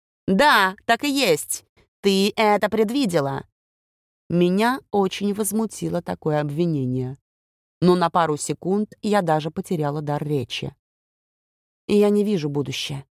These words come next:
Если считаете меня алчной, то зачем ведете во дворец? Вдруг казну ограблю? Все, чего я хочу, —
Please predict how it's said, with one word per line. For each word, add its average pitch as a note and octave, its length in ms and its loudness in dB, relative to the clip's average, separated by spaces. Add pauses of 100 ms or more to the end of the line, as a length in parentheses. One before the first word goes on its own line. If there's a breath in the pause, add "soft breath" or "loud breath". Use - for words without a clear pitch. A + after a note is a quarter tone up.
(520)
Если G#3+ 460 2
считаете F#3 540 0
меня E3+ 320 2
алчной, F#3+ 560 0 (280)
то G#3+ 100 2
зачем A#3+ 380 0
ведете G#3 380 -2
во F3 100 -4
дворец? F#3 560 -4 (340)
Вдруг A3 420 2
казну G#3+ 400 2
ограблю? D#3+ 580 0 (500)
Все, A3 280 2
чего F#3+ 280 -2
я E3 120 2
хочу, — F3 480 -2